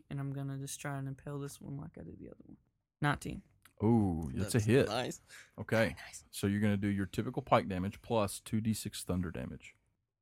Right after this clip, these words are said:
Speaker 1: Ten.
Speaker 2: Oh my.
Speaker 1: Well,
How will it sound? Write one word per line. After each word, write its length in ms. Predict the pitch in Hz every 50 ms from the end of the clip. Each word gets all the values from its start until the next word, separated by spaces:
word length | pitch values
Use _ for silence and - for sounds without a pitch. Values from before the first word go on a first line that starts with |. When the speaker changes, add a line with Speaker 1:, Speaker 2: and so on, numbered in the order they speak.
| _ _ _ _ _ -
Speaker 1:
Ten. 280 | - - 143 143 170 202 - _ _ _ _ _ _ _ _ _ -
Speaker 2:
Oh 280 | - 101 110 120 120 117
my. 380 | 113 104 98 95 92 80 87 - - - _ _ _ -
Speaker 1:
Well, 320 | 147 147 143 139 147 156